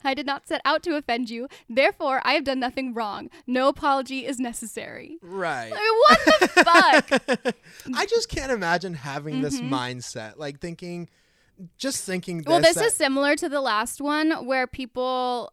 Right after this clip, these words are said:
Speaker 1: often don't think, like, they feel like impact doesn't matter as long as their intentions were something.
Speaker 2: Mm-hmm.
Speaker 1: But impact does matter. Like, you're not responsible for someone's feelings,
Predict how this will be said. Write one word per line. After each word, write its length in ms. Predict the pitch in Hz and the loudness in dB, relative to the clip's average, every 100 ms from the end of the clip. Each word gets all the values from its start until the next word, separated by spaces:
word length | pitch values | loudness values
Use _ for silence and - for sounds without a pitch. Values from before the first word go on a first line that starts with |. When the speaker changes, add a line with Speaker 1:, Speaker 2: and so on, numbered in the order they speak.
| - | -6
Speaker 1:
often 720 | 220 220 226 254 247 240 226 214 | -2 -2 -4 -6 -4 -4 -8 -4
don't 360 | 233 226 240 | -4 -4 -8
think, 360 | - 240 240 - | -8 -6 -8 -10
like, 500 | 240 220 208 - _ _ _ _ _ _ _ _ | -6 -6 -6 -12 _ _ _ _ _ _ _ _
they 120 | - 311 | -2 0
feel 200 | 359 370 | 2 4
like 260 | 349 302 _ - | 4 2 _ -6
impact 600 | 277 285 - 285 262 - | -2 -2 0 -2 -2 -4
doesn't 380 | 262 247 240 214 233 | -2 -2 -2 -6 -4
matter 600 | 226 214 214 226 233 247 - | -2 0 0 0 0 0 0
as 220 | 240 220 | -4 -4
long 320 | 240 226 226 | -4 -4 -4
as 140 | 233 | -6
their 180 | 240 233 | -4 -2
intentions 640 | 220 220 - 214 214 247 254 | -2 -6 -10 -10 -6 -4 -2
were 120 | 285 | -4
something. 580 | - 302 302 330 330 339 | -2 -2 0 0 2 2
Speaker 2:
Mm-hmm. 340 | 165 165 165 160 | 0 -6 -8 -4
Speaker 1:
But 140 | 339 - | -2 0
impact 500 | 311 392 381 392 - - | 0 0 0 -2 -6 -4
does 360 | 294 330 302 254 | 2 2 2 -2
matter. 520 | 254 269 220 196 233 _ - | 0 0 -2 -6 -10 _ -6
Like, 380 | 277 262 - - | -2 -2 -6 -14
you're 300 | 247 294 330 269 - _ | -2 0 0 -4 -16 _
not 460 | 240 240 254 302 320 | -8 -2 0 0 -2
responsible 880 | 220 240 247 - 233 233 247 247 277 285 | -6 -8 -8 -8 -6 -6 -8 -6 -6 -4
for 180 | 247 | -8
someone's 540 | 240 - 226 233 233 220 | -6 -8 -8 -8 -10 -12
feelings, 680 | - 220 233 277 302 302 | -12 -8 -6 -4 -2 -4